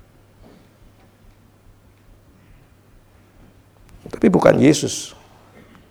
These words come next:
Kalau dia tidak punya cara bagaimana melepaskan diri dari jerat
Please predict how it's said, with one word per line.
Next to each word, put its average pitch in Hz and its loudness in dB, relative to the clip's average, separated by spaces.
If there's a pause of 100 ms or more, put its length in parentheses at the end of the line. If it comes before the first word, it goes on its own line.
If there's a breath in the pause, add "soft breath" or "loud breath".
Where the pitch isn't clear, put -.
(420)
Kalau 135 2
dia 135 2
tidak 117 2
punya 113 2
cara 113 0 (720 soft breath)
bagaimana 110 0 (160)
melepaskan 107 -2
diri 101 -4
dari 98 -4
jerat - -2